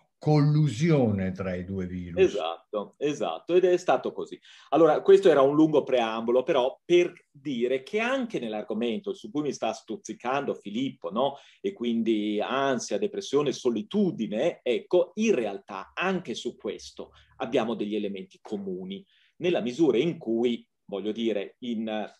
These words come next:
Speaker 2: negli ultimi anni era emerso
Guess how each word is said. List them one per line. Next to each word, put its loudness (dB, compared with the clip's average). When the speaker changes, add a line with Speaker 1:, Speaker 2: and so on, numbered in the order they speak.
Speaker 2:
negli -6
ultimi -4
anni -2
era 0
emerso -2